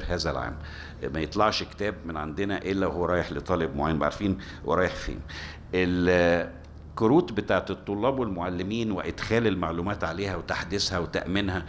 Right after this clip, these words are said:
ومن ضمن هذه المعلومات نتائج الطلاب في الامتحانات الإلكترونية وفي جميع الامتحانات، الامتحانات نفسها. وكنا بنتكلم كثيرا عن تأمين المعلومات، وهذا جاء اليوم اللي ده هيتأمن في مكان يستحيل اختراقه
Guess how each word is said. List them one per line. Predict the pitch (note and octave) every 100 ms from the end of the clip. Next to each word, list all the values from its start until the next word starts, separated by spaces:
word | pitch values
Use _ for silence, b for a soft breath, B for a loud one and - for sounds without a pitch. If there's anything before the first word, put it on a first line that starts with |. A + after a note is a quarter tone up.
| B B B
ومن | - F#2+ E2+
ضمن | A#2+ A#2
هذه | F#2+ A2+
المعلومات | A2 F#2 F2 F#2 B2 - B -
نتائج | F#2 F#2 A2+ B2+ G#2
الطلاب | F2 - F#2 F#2+ G2+
في | F#2
الامتحانات | D#2+ D2 D2+ F#2 G2 G#2
الإلكترونية | E2 D#2+ D#2+ - F2 F2+ G2+
وفي | F#2 D2+
جميع | E2+ G2
الامتحانات، | F#2 D2+ D#2 F2 F2 A#2+ B B B B
الامتحانات | D2+ D#2+ - F#2 F#2 A2 -
نفسها. | F#2+ - G2+ A2 C3 B2+ B B B -
وكنا | C#2+ D#2+ D2 G2 F2
بنتكلم | E2 E2+ - A2+
كثيرا | F#2+ E2+ A2 G#2+ E2
عن | D#2+ D2+
تأمين | F#2+ - G2 G2 F2
المعلومات، | D#2 D2+ D2+ D#2 F2 E2+ D2
وهذا | - F2 E2+
جاء | F#2 G#2+ F#2
اليوم | F2+ F#2 A2+ A2+ -
اللي | D2 D#2
ده | F2
هيتأمن | F2 - - F#2+ G2
في | E2 F2+
مكان | D#2+ D2+ G2 G2+ F#2+ - E2 D2+ D2 D2
يستحيل | D2 D#2+ G2 A2+ - - G#2
اختراقه | G2 - F2+ G2 -